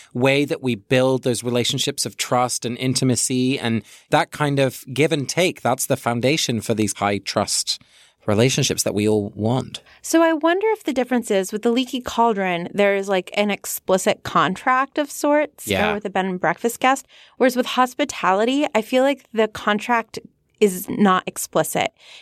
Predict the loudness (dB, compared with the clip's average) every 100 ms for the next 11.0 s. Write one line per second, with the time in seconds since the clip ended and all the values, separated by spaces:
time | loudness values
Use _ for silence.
0 | -4 2 2 2 0 0 -2 0 -2 0
1 | -2 -2 -2 0 0 -2 -6 -2 -2 0
2 | -2 -2 0 0 0 -6 -14 -8 -4 0
3 | -2 0 0 2 2 0 0 0 0 -2
4 | -2 -2 0 0 0 -2 -2 -2 0 0
5 | 0 -6 0 2 2 0 -6 -12 -2 0
6 | 2 0 0 -4 -2 2 2 0 -4 -4
7 | -2 -2 -6 -6 -8 -8 _ -14 -14 -16
8 | -20 -20 _ _ 2 4 4 2 0 0
9 | -2 0 -2 -2 0 2 2 0 -4 -8
10 | -12 _ _ _ _ 2 2 0 -2 -12